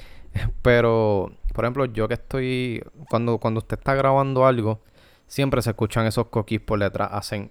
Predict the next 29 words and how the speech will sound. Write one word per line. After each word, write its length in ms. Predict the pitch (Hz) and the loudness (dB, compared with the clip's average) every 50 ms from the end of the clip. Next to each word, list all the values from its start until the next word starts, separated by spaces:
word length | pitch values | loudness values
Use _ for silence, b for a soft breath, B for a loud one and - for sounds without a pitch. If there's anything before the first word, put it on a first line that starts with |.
| _ | _
algo 300 | - 113 113 107 117 117 | -10 -10 -8 -8 -10 -12
con 100 | 117 113 | -10 -12
un 120 | 110 113 107 | -12 -12 -10
tipo 280 | - 127 127 135 135 | -10 -8 -4 -2 -2
de 80 | 127 127 | 0 0
ruido 260 | 123 127 127 123 123 | 0 0 0 -2 -2
como, 440 | 117 117 110 110 107 104 95 - - _ _ b b b b b b _ - 1077 1077 1077 1077 1047 - - - _ _ _ _ _ _ _ 1077 1077 1077 1077 880 906 - _ _ _ _ _ _ _ _ _ _ _ _ _ _ - - - - | -2 -4 -6 -6 -6 -8 -8 -10 -12 _ _ b b b b b b _ -10 -10 -10 -10 -12 -18 -18 -18 -20 _ _ _ _ _ _ _ -4 -4 -4 -6 -10 -14 -14 _ _ _ _ _ _ _ _ _ _ _ _ _ _ -20 -20 -12 -6
eh, 680 | - 104 101 104 101 101 104 101 98 98 95 92 101 - | -4 -2 0 2 2 2 2 2 2 2 0 0 -2 -4
eso, 280 | 117 107 120 127 127 127 | -4 -2 -2 -2 -2 -2
eso 160 | 113 - 131 | -4 -2 -2
es 40 | 120 | -2
lo 80 | 117 | 0
que 80 | 120 104 | -2 -4
usted 140 | - - 101 | -4 -4 -6
escucha 340 | - - 107 95 - 101 | -4 -4 -6 -4 -4 -6
aquí 100 | 98 101 | -6 -4
en 80 | 95 98 | -6 -4
Puerto 240 | 101 101 101 - 110 | -4 -6 -2 0 2
<laughs> 40 | - | 2
Rico 240 | 135 127 - 120 98 | 2 2 0 0 2
normalmente, 800 | - 143 131 123 113 110 110 104 101 101 98 98 - - 98 - B B B B B B B B - | 4 4 4 4 2 0 0 0 0 -2 -2 -4 -6 -8 -10 -10 B B B B B B B B -4
en 120 | 107 101 | -4 -2
una 200 | 101 101 104 107 | 0 0 0 2
llamada, 580 | 110 107 98 98 104 113 127 127 127 127 123 117 | 2 2 2 2 2 2 2 4 4 4 4 2
en 60 | 107 | 2
un 160 | 101 101 107 | 0 0 2
audio. 400 | 113 135 139 139 135 127 127 127 | 2 2 2 2 0 -2 -4 -4
Así 240 | 113 107 - 123 123 | -6 -6 -8 -6 -4
que 200 | 123 127 110 | -2 -2 -4